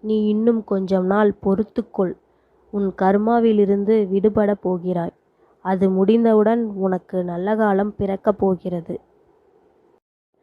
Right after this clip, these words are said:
எதையும் மாற்று சக்தி உடையவன் நான். உன் தலைவிதியை நான் நல்ல முறையில் மாற்றி எழுதிவிட்டேன். இனி பதினாறு செல்வங்களும் பெற்று பெருவாழ்வு வாழ்வாய். என் வார்த்தையில் நம்பிக்கை வை.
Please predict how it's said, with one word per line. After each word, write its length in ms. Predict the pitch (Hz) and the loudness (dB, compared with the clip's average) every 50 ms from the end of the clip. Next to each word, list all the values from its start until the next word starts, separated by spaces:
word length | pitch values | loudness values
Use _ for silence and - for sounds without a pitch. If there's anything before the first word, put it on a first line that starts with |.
| _ _ _ _ _ _ | _ _ _ _ _ _
எதையும் 640 | - 202 202 196 196 180 208 240 254 247 269 277 277 | -2 2 2 2 4 4 4 2 4 4 2 2 2
மாற்று 500 | 254 233 208 196 202 214 208 - 254 247 | 0 0 0 0 0 -2 -2 -4 -6 -6
சக்தி 460 | - - 226 208 - _ _ - 233 | -4 -4 -4 -6 -6 _ _ -4 0
உடையவன் 560 | 220 202 202 190 196 208 214 208 196 208 208 | 0 2 2 4 4 4 4 4 2 0 0
நான். 380 | 214 208 196 190 180 180 180 - - _ _ _ _ _ _ _ _ _ _ _ | -2 -2 -2 -2 -2 -4 -6 -8 -10 _ _ _ _ _ _ _ _ _ _ _
உன் 320 | - - 196 208 202 196 - | -10 -4 -2 0 0 0 0
தலைவிதியை 1000 | - 190 185 202 226 269 262 254 247 220 226 220 214 214 214 220 220 202 202 202 - _ _ _ _ - | -2 -2 0 0 0 0 2 2 2 2 2 2 4 4 4 2 0 -2 -6 -10 -12 _ _ _ _ -14
நான் 440 | - 196 185 185 190 196 202 196 190 | -8 -4 -2 0 0 0 0 0 -2
நல்ல 360 | 185 175 180 185 196 220 254 | -4 -4 -2 0 2 2 2
முறையில் 420 | 254 233 214 202 196 202 214 220 208 | 4 4 4 4 2 2 0 -2 -2
மாற்றி 580 | 202 185 180 185 190 - - - 208 190 185 | -4 -6 -6 -6 -8 -8 -6 -4 -4 -2 -2
எழுதிவிட்டேன். 580 | 190 185 208 202 196 190 - - 185 175 175 - - _ _ _ _ _ _ _ _ | -2 -2 -2 -2 -4 -4 -6 -8 -8 -8 -8 -10 -14 _ _ _ _ _ _ _ _
இனி 240 | - 202 196 196 190 | -6 -2 0 0 0
பதினாறு 680 | - - 185 185 180 214 226 240 247 247 247 240 233 208 - | 0 -2 -2 0 0 0 0 2 2 4 4 2 2 0 0
செல்வங்களும் 640 | - 202 202 190 220 226 226 220 214 214 220 220 | 0 0 0 2 0 0 2 2 2 2 2 0
பெற்று 640 | 214 208 202 196 170 - - 233 240 240 220 196 185 - - _ | 0 -2 -4 -6 -6 -6 -4 0 0 0 0 -2 -4 -10 -14 _
பெருவாழ்வு 600 | - 202 202 202 233 233 240 226 220 208 208 226 214 | -4 -2 0 2 2 4 4 4 4 2 2 0 -2
வாழ்வாய். 500 | 190 185 180 185 185 180 180 180 180 - _ _ _ _ _ _ _ _ _ _ _ | -2 -2 -2 -2 -4 -4 -4 -6 -6 -8 _ _ _ _ _ _ _ _ _ _ _
என் 280 | - 208 208 202 196 185 | -2 -2 0 0 2 2
வார்த்தையில் 640 | 180 185 196 208 202 - 240 233 226 226 220 214 | 2 2 2 0 0 0 2 2 2 2 0 0
நம்பிக்கை 640 | 202 185 185 190 190 226 214 - _ 214 202 202 | 0 -2 0 0 0 -2 -2 -2 _ -2 0 0
வை. 240 | 180 185 180 180 185 | 0 -2 -4 -4 -6